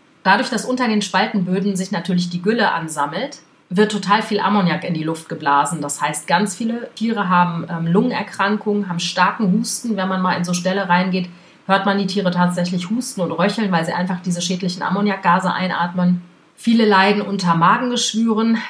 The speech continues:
Das liegt an der Tatsache, dass sie eben dieses minderwertige Futter bekommen, damit sie schnell fett werden.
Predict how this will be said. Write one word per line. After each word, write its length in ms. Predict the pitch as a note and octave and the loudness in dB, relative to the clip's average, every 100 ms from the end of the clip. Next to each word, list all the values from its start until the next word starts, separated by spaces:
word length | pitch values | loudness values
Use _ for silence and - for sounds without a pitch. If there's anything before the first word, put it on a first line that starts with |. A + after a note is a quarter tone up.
| - | -4
Das 220 | F3+ F3+ | -4 0
liegt 240 | G3 G#3 | -2 -2
an 120 | E3 F3+ | 0 0
der 120 | E3+ | 0
Tatsache, 540 | E3+ F#3+ G3+ G3+ F#3 | 2 0 0 -2 0
dass 220 | F3+ E3 | -2 -2
sie 120 | - F3+ | -4 -2
eben 180 | F3+ | 2
dieses 280 | F3 F3+ E3+ | 2 2 0
minderwertige 600 | F#3 G3 F3+ F3+ F3 - | 0 2 2 2 0 -6
Futter 300 | - G#3+ A#3 | -8 -4 -2
bekommen, 360 | G#3 G#3 G3+ F#3+ | -2 -2 -2 0
damit 260 | E3 E3+ E3+ | 0 -2 -4
sie 100 | F3 | -6
schnell 320 | - E3+ E3 | -2 -2 -2
fett 360 | - G#3 - | -2 -6 -4
werden. 480 | C#3+ C#3+ D3 F#3 - | -2 -2 -2 -4 -8